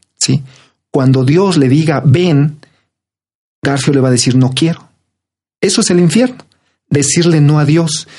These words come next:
Y es lo que nos dice el Catecismo de la Iglesia en el mil treinta y tres, ¿sí? Solo si nosotros decidimos rechazar al amor de Dios, iremos al infierno.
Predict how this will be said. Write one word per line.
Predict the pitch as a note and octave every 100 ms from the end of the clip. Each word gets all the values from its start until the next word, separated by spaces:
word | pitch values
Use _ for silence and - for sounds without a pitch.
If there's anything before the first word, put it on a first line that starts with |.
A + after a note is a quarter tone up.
| - _
Y | F3+
es |
lo | A3
que | G3
nos | F#3+
dice | G3+
el | A3
Catecismo | E3+ D3 F#3 G3
de | E3+
la | D3+
Iglesia | E3+ E3
en | F3
el | D3
mil | D#3 D#3
treinta | D#3 D3+
y | D3
tres, | F3 G#3+ - - _ _ _ _
¿sí? | - C#3 C#3 - - _ -
Solo | - G#3 B3
si | F3+
nosotros | E3+ - G3 G#3+ F#3+
decidimos | D#3 C#3+ D#3 F#3 F#3+ E3 C#3
rechazar | D3 B2+ C#3+ C3 - E3+ C3 C3
al | C3 B2+
amor | B2+ C#3 D3
de | C#3
Dios, | C3 C3 A#2 - - _ _ -
iremos | B2+ C3 C3 C3 - - -
al | A#2 A#2
infierno. | A2+ D#3 E3 D3